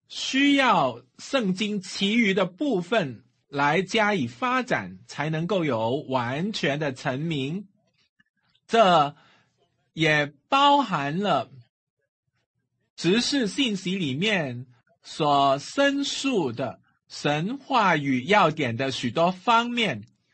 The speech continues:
来作为这结晶的发展。例如，这一次有一篇信息，就是第二篇，会说到哈拿祷告的执事。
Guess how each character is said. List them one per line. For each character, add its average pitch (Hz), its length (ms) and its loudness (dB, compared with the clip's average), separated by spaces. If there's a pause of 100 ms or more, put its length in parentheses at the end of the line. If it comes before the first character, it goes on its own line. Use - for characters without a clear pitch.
(200)
来 139 540 0 (160)
作 175 260 4
为 139 300 0
这 160 280 0
结 131 320 -2
晶 190 380 -4
的 135 160 -2
发 170 300 2
展。 135 640 -4 (520)
例 233 180 2
如， 151 520 0 (1120)
这 180 140 2
一 180 120 2
次 190 400 0
有 120 200 -2
一 175 80 -2
篇 185 260 -2
信 185 300 -2
息， 143 280 -6
就 156 200 -6
是 147 180 -6
第 165 200 -6
二 185 340 0
篇， 196 540 -2 (400)
会 180 260 2
说 262 400 0
到 190 460 2
哈 262 420 0
拿 185 320 -2
祷 117 380 -2
告 147 240 0
的 127 140 -4
执 120 280 -6
事。 175 380 -4